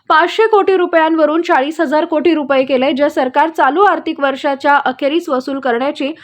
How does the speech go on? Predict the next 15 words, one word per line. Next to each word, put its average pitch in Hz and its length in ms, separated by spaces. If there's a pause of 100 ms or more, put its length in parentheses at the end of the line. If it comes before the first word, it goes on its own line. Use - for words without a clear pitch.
(220)
आशा 277 340
करते, 220 440 (240)
पण 311 180
त्यासाठी 381 540
आता 339 220
पुन्हा 320 360
कर 302 240
वाढवावे 285 540
लागतील. 214 380 (1000)
यासाठी 262 400
मी 294 140
काही 294 240
सूचना 294 420
देऊ 294 200
इच्छितो. 262 520